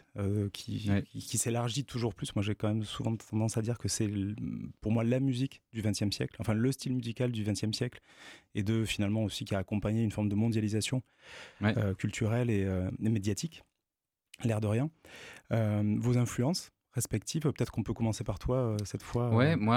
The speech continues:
Speaker 2: euh,
Speaker 1: euh, Romain.
Speaker 2: il y a un guitariste que j'ai énormément écouté, c'est un peu lui qui m'a amené vers le jazz à l'époque où, quand j'étais vraiment plus petit, j'étais plutôt rock blues, et le premier guitariste de jazz que j'écoutais, c'est Pat Metheny,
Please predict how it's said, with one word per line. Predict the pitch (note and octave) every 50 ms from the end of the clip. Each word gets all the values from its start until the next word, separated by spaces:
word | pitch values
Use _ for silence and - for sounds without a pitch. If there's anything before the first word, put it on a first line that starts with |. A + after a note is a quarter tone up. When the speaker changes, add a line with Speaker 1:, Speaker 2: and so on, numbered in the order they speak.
| C3 B2
Speaker 2:
euh, |
Speaker 1:
euh, | A#2 G#2 G2 F#2+ F#2+ F#2+ F#2+ F#2+ F#2+ G2 F#2+ F#2+ G2 F#2+ F#2+
Romain. | G2
Speaker 2:
il | F#2 G2+
y |
a | G#2
un | G#2
guitariste | G#2 G#2+ G#2+ - A2 B2 B2 - -
que | - G#2
j'ai | F#2+ F2+ F2+ F2+ F2+ F2 E2+ F2 E2+ - _ _ _ -
énormément | A2 A#2 A#2 A2 G#2+ G#2+ G2+ G2+ G#2
écouté, | G#2 F#2 - G2 - A#2+ A2+
c'est | - -
un | F#2+ E2+
peu | - G2+
lui | G#2 A2+ -
qui | - G2+
m'a | F#2+ F#2+ F#2 F#2
amené | F#2+ G2+ G#2+ A#2
vers | G#2+ A2 F#2+ F2+
le | F#2 F2+
jazz | F2+ G2+ G#2+ G#2 G2+ F2+
à |
l'époque | E2+ F2 - F#2+ F#2+ - -
où, | F2+ E2+ E2+ - _ - - - - - _ _ -
quand | F#2 F2
j'étais | E2 E2+ - F2+
vraiment | F2 G2+ G2
plus | - G#2+ G2
petit, | - - G#2+
j'étais | G2 F#2+ E2 - F2
plutôt | - - - - F#2+ F2+
rock | E2+ F2 G2+ G#2+ G2
blues, | F#2+ G2 A2+ C#3 D#3 C3 G#2+
et | G2
le | F#2 F2+
premier | - - - A#2 G#2 G#2+ A2 A2
guitariste | G2 - G2 G2 F#2+ F#2
de | F#2+ F2+ E2+
jazz | G2+ G2+ -
que | - G2
j'écoutais, | F#2 F2 - - G#2+
c'est | - F2+ -
Pat | - G2 -
Metheny, | - G2+ F#2 - F#2 F#2 A#2+